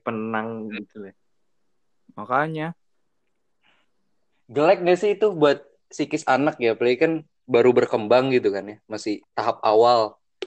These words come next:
Speaker 3: Kan katanya tujuh tahun pertama itu kan lu ini, apa namanya, meresap semuanya gitu, memahami. Kalau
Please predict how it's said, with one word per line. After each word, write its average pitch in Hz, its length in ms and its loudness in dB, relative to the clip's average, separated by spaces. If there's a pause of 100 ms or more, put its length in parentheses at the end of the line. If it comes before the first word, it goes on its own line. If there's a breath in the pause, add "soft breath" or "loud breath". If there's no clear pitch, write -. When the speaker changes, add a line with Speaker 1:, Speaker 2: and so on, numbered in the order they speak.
(380)
Speaker 3:
Kan 139 240 -4
katanya 143 400 -4
tujuh 127 160 -2
tahun 127 320 0
pertama 123 480 -2
itu 131 160 -8
kan 160 240 -6 (880)
lu 147 160 2
ini, 135 560 -2 (160)
apa 120 240 -8
namanya, 127 400 -4
meresap 117 480 -2
semuanya 127 560 -2
gitu, 110 240 -6 (240)
memahami. 110 720 -6 (1040)
Kalau 110 320 -2